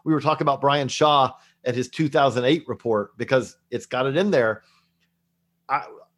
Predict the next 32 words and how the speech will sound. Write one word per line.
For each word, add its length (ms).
another 340
one 120
of 80
these 140
that 100
are, 160
that 140
I 20
really 280
like, 320
Corey, 500
is 460
Matt 320
Litwicki, 580
which 200
is 240
another 640
lesser 440
known 360
guy, 440
but 160
Matt 220
Litwicki, 560
two 160
hundred 240
eleven 500
on 120
the 60
B 180
A 120
five 280
hundred. 400